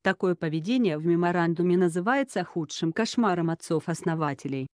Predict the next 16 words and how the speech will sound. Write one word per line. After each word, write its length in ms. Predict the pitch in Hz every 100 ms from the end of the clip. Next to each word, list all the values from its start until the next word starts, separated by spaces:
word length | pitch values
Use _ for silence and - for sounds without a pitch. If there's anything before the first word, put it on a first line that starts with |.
| _ _ _ _ -
Упоминается 720 | 190 185 185 190 175 165 - 180
в 60 |
нем 240 | 196 202 190
также 340 | 156 151 160
и 60 | 160
вышедшее 520 | 202 - 208 - 185
в 60 |
свет 320 | - - 262 -
шестнадцатого 720 | 202 - 170 156 - 156 147
января 560 | 147 160 165 175 156
постановление 760 | 151 160 185 185 180 175 165 160
Счетной 420 | - 196 170 165
палаты 420 | 156 180 175 156 147
С 160 | 196
Ш 200 | 185 202
А, 220 | 160 147